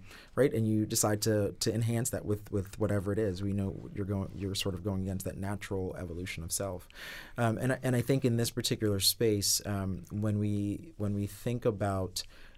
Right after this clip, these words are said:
um, identity, uh, as self and science, um, it, it, it is once again allowing us as humans, uh, to, to live to the space that we wanna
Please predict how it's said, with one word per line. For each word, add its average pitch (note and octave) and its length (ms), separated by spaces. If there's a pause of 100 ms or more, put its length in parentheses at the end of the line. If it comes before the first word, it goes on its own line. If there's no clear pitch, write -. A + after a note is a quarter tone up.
(120)
um, F#2+ 460 (360)
identity, G#2+ 760 (500)
uh, F#2+ 300 (840)
as G#2 300
self A2 360
and F2+ 180
science, F#2+ 760 (440)
um, F#2+ 380
it, B2+ 200
it, - 140 (640)
it C3+ 140
is A2+ 140
once B2 320
again A2 520
allowing G#2 600
us G#2 260
as F#2+ 200
humans, F#2+ 840 (160)
uh, F#2 260 (140)
to, F#2 520 (1080)
to G#2+ 260
live A2 560
to - 100
the G2 80
space F#2 280
that - 80
we F#2+ 100
wanna F2 280